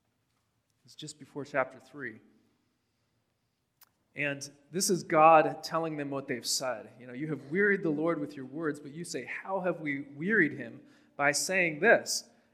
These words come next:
"Everyone who does evil in, uh, does evil is good in the sight of the Lord, and he delights in them." Or by asking,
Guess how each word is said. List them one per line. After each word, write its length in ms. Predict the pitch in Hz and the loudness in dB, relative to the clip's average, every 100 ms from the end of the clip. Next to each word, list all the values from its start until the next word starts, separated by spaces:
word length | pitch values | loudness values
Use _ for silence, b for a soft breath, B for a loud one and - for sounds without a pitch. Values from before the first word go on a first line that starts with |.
| _ 151 | _ 8
"Everyone 520 | 180 208 208 196 180 | 8 8 0 -2 -2
who 160 | 175 | -6
does 320 | 175 151 139 - | 0 0 0 -4
evil 580 | 156 196 208 196 190 - | -6 -6 -2 -4 -4 -8
in, 340 | 143 143 135 127 - _ _ - | -12 -12 -14 -18 -20 _ _ -10
uh, 220 | 135 131 131 - _ - | -6 -6 -8 -20 _ 2
does 240 | 160 143 - | 4 4 -2
evil 340 | 190 196 196 | -2 -2 0
is 180 | 160 147 | -2 -4
good 280 | 165 170 160 | -4 -2 -2
in 100 | 139 | -4
the 100 | 123 | -2
sight 260 | 151 147 | 0 0
of 80 | 135 | -2
the 80 | 131 | -10
Lord, 440 | 131 143 151 151 b b | -8 -6 -6 -10 b b
and 140 | 123 123 | -20 -18
he 180 | 165 156 | -14 -12
delights 520 | 135 123 127 127 - | -10 -6 -6 -6 -8
in 100 | 113 | -12
them." 160 | 104 98 107 _ _ _ _ _ _ _ _ - | -20 -20 -20 _ _ _ _ _ _ _ _ -2
Or 160 | 175 | 4
by 140 | 160 147 | 10 10
asking, 580 | 143 156 151 - 120 | 10 6 4 -6 -12